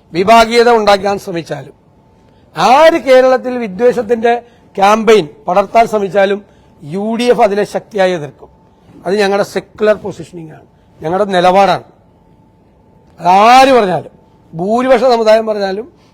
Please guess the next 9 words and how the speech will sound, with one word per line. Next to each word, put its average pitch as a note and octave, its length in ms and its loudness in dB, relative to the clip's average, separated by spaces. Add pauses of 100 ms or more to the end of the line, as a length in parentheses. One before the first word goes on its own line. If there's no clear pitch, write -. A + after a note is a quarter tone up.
(120)
ന്യൂനപക്ഷ A3+ 380 2
സമുദായത്തിൽ G3 560 -4 (380)
ആര് F#3 280 -2
പറഞ്ഞാലും, D3 380 -10 (580)
വർഗീയത F#3+ 460 0
ഉണ്ടാക്കാനും G#3+ 540 -2
വിദ്വേഷം F#3+ 480 -8
പ്രചരിപ്പിക്കാനും F3 640 -14
ശ്രമിച്ചാൽ D#3+ 420 -20